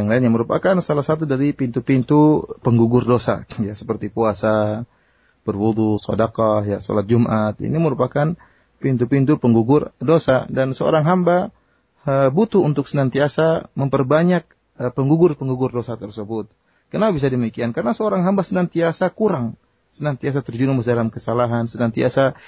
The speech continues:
tidak sempurna dalam beribadah, ya, senantiasa butuh untuk menghapuskan dosa-dosanya. Seorang hamba senantiasa terjerumus dalam dosa-dosa kecil,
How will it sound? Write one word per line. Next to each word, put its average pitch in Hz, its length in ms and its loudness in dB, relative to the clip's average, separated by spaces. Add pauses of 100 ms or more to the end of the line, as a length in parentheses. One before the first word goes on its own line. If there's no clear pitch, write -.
(160)
tidak 147 240 2
sempurna 131 400 2
dalam 120 160 0
beribadah, 117 720 0 (400)
ya, 127 160 -2
senantiasa 151 800 0 (160)
butuh 208 400 2
untuk 170 320 0
menghapuskan 151 560 0
dosa-dosanya. 131 720 0
Seorang 120 320 -4
hamba 127 160 -4
senantiasa 123 240 -2
terjerumus 123 480 0
dalam 120 160 4
dosa-dosa - 400 -4
kecil, 131 480 0